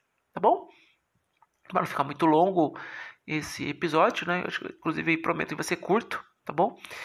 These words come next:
Você entendeu, principalmente, o caminho das pedras, tá bom? Procure o seu órgão, por exemplo, São Paulo é S P Trans, tá bom? A cidade de São Paulo, capital, tá bom?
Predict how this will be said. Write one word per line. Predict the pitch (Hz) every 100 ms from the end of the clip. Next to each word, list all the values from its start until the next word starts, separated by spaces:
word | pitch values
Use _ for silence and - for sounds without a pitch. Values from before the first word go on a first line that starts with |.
| - - - _ _ _
Você | - 214
entendeu, | 220 226 214 190 208 196
principalmente, | 190 - 170 170 160 - -
o |
caminho | 170 160 160
das | 147 -
pedras, | 185 - - - _ _ _ _
tá | -
bom? | 139 220 - - - -
Procure | - 269
o | 214
seu | 165
órgão, | 147 151 165 160 165
por | 175
exemplo, | 175 -
São | 196
Paulo | 165 185 156
é |
S | 160
P | -
Trans, | - - 139 147 143 - - _
tá | -
bom? | 147 170 175 - _
A | 139 139 - - - _ -
cidade | - 143 -
de |
São | 151
Paulo, | 147 151 151
capital, | - - 143 151 - -
tá | 160
bom? | 165